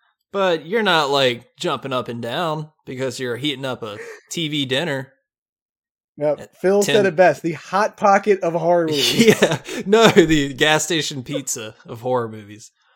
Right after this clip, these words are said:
Speaker 2: The
Speaker 1: Like,
Speaker 2: gas, no, that's even worse.
Speaker 1: <laughs> Yeah. It's like, yeah, I mean,
Speaker 2: 'Cause Hot Pockets, Hot Pockets, you'll taste the edges. They'll be hot.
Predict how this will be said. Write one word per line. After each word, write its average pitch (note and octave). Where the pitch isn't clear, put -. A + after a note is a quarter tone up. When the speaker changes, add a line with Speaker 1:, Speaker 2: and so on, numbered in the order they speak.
Speaker 2:
The A3+
Speaker 1:
Like, E3+
Speaker 2:
gas, G#3+
no, A3+
that's F#3+
even E3+
worse. F3+
Speaker 1:
<laughs> -
Yeah. G3
It's C#4
like, C#4+
yeah, A3
I D3+
mean, D#3+
Speaker 2:
'Cause G#3+
Hot B3
Pockets, C4
Hot C4+
Pockets, C#4+
you'll G#3
taste A#3+
the G#3
edges. F3
They'll D#4
be F#4
hot. G3